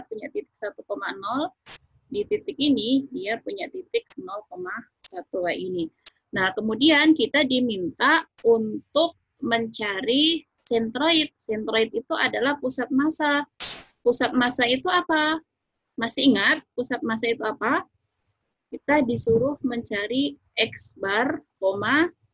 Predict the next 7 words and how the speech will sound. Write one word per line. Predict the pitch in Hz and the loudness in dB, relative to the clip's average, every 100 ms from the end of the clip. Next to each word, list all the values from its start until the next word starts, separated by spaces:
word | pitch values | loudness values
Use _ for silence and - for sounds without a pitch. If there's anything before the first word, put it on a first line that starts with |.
| _ - - | _ -12 2
Y | 220 208 180 | 6 6 4
bar | 190 233 311 - - | 2 2 0 -6 -8
dari | - 202 214 262 | 0 2 4 2
busur | 220 226 - 262 | 2 4 4 4
ini. | 294 339 311 294 - _ _ _ _ _ _ _ _ _ _ _ _ _ _ _ _ | 4 4 4 2 -2 _ _ _ _ _ _ _ _ _ _ _ _ _ _ _ _
Gimana | 233 311 403 392 | 4 6 6 4
caranya | 359 349 392 330 311 | 4 4 4 4 6